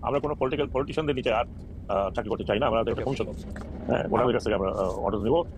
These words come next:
Speaker 1: ওনারা আমাদের লুক আফটার করবে,
Speaker 2: আমার
Speaker 1: ওনারা আমাদের বিচার করবে।
Speaker 2: রাইট। আমি এই পর্যায়ে আমার শেষ প্রশ্ন, তারপর আমি মাসুদ কামাল ভাইকে চলে যাবো। আপনি যদি একটু সংক্ষেপে এটা বলেন যে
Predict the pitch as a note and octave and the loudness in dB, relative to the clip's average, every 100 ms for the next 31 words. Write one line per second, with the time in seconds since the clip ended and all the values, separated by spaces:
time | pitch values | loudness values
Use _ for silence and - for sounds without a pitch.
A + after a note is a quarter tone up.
0 | - G#2+ A2+ G#2+ A2 F#2 A2 A2 B2 C3 | -8 -2 0 0 -4 -8 -4 -2 -2 -2
1 | E3 E3 E3+ C#3+ A#2 A2+ A2 G2+ A2+ G#2+ | -2 -4 -4 0 2 2 -2 -4 -4 -2
2 | D3+ D#3 A#2+ - - - - F3+ C#4 - | -2 -2 -4 -6 -14 -14 -4 -2 -2 -4
3 | - - - G#3+ B3+ A#3 B3+ A#3 G3+ - | -12 -8 0 0 2 0 2 0 0 -4
4 | F#3 G3 - B3+ F3+ D3 C#3+ C3+ C#3+ C#3 | -4 -6 -6 -2 0 0 -2 -2 -4 -2
5 | C3+ C3 F3+ B2 C3+ C3+ C#3 - D#3 D3+ | -4 -2 -2 -2 -6 -4 -4 -2 0 0
6 | C#3 B2+ C3+ C3+ - B2 A#2+ | 2 2 0 -4 -6 -2 -2